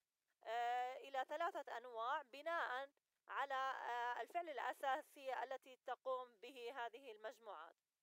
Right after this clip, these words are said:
تقسم إلى ثلاثة أنواع بناء على الحركات التي تقوم بها. آه، number one، agonist، العضلات الشادة أو المحركة الأساسية.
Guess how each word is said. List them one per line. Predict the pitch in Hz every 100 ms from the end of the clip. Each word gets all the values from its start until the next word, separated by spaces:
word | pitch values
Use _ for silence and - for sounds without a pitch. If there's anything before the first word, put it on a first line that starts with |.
| _ _ _ _ _ _ _ _ _ _ _ _ _
تقسم | 269 285 302 349 392
إلى | 277 277 262
ثلاثة | 262 262 254 277 247
أنواع | 233 240 262 339
بناء | 330 302 247 226
على | 220 226 226
الحركات | - 233 226 254 247
التي | 226 220 240
تقوم | 233 - 240 214
بها. | 208 208 254 415 - _ _ _ _ _ _ _ _ _ -
آه، | 233 233 233 226 233
number | 277 269 247
one، | 262 302 440
agonist، | - 254 254 226 262 466 -
العضلات | - 226 214 233 233 247 262 -
الشادة | - 220 - - 277 262 220 254
أو | 240 220
المحركة | 220 226 254 233 -
الأساسية. | 214 214 262 214 226 - 240 247 415